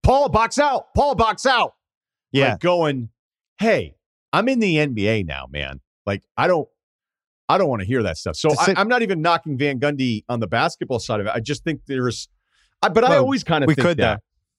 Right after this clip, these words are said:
Speaker 2: though.
Speaker 1: Okay, but here's, here's the question. Because this is another thing about, like, thinking we know who coaches are, right? 'Cause a lot of times you're like, "Oh, this coach or, "No adjustment," or he should have done this," and we're all experts about it, when usually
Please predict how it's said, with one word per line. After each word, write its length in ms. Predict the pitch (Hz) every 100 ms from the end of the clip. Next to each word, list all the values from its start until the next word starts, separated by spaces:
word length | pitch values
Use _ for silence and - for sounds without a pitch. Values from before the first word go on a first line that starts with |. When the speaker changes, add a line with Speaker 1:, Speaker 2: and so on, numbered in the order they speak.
| _
Speaker 2:
though. 60 | 214
Speaker 1:
Okay, 120 | 247
but 160 | 185 185
here's, 260 | 254 285 -
here's 200 | 190 277
the 100 | 202
question. 420 | - 208 - 95 - _ _ _ _ _ _ _ _ _ _ _ _ _ _ _
Because 280 | 156 185 127
this 180 | 165 190
is 140 | 165
another 260 | 175 151 160
thing 200 | 160 143
about, 220 | 135 113
like, 160 | 127
thinking 220 | 131 127 131
we 120 | 131
know 140 | 127
who 120 | 127
coaches 420 | 127 165 165 104 85
are, 140 | 67 -
right? 260 | 95 147 -
'Cause 100 | 113
a 60 | 110
lot 140 | 120
of 60 | 123
times 160 | 131 101
you're 60 |
like, 80 | 98
"Oh, 160 | 98 85
this 140 | 92
coach 400 | - 90 87 -
or, 40 |
"No 180 | 78 92
adjustment," 480 | 82 85 85 - 87
or 40 | 78
he 60 |
should 160 | 80 104
have 80 | 87
done 180 | 90
this," 300 | 82 85 90
and 80 | 90
we're 140 | 101 123
all 140 | 120
experts 400 | 98 98 - 80
about 240 | - 76 80
it, 120 | 110
when 220 | 117 120
usually 460 | 123 160 135 143